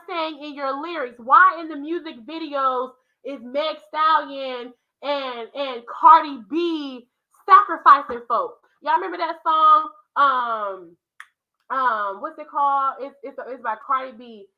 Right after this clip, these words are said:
and she was like, "Be careful with me." If you go back and watch that video, watch that video. She is sacrificing someone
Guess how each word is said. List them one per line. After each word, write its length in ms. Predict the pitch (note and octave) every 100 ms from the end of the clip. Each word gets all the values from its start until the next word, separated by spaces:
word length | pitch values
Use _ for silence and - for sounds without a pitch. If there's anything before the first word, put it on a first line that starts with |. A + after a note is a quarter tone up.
| _ G#3
and 100 | A3+
she 140 | C4+
was 220 | B3+ B3
like, 240 | A3+ A3 G#3
"Be 160 | D4+ -
careful 600 | C#4+ C#4+ D#4 D#4 D#4 C#4
with 120 | A#3+ A#3+
me." 300 | A#3+ B3+ B3+ _ _ _ -
If 160 | D#4 E4+
you 140 | A#4
go 240 | A#4+ A#4
back 120 | F#4+ G#4+
and 120 | G4+
watch 200 | D4+ D#4+
that 200 | F4 D#4
video, 460 | D4+ D#4+ D#4+ D#4+ D#4+ - _ _
watch 500 | F#3 F3 B3+ D4 - - _ _ _ -
that 280 | C4 C#4+ B3+ _ F3+ F3+
video. 520 | D4 A#3+ F#3+ D3+ - -
She 220 | D#4 D#4+ C#4
is 140 | B3 _ _ -
sacrificing 1300 | D4+ D#4 - C4 C4 - B3 B3 - C#4 B3 A3 G#3+ G#3+ - _ _ _ _
someone 720 | C#4+ C#4 B3 G#3+ B3 A3 G3+